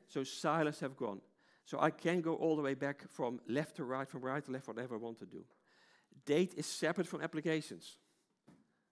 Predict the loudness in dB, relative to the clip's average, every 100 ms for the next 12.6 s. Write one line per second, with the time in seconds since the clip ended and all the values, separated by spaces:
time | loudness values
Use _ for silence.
0 | _ -14 -12 -12 _ -20 -14 -4 -2 -2
1 | 0 0 2 2 4 4 4 2 -2 0
2 | 0 2 -2 -6 -2 0 0 -4 -8 -10
3 | -12 -12 -10 -6 -6 -6 -8 -6 -4 -4
4 | -6 -6 -6 -12 -6 -2 -2 -4 -10 -8
5 | -4 -2 -4 -4 -4 -4 -6 -8 -8 -6
6 | -6 -10 -14 -14 -14 -20 -20 _ _ _
7 | -20 _ -2 2 2 2 2 4 4 4
8 | 0 -2 0 0 0 2 0 0 -4 -4
9 | -6 -10 0 2 2 0 -2 -6 -6 -6
10 | -6 -6 -6 -4 -4 -4 -6 -8 -8 -6
11 | -6 -8 -20 -20 -8 -6 -4 -6 -6 -8
12 | -8 -8 -8 -10 -12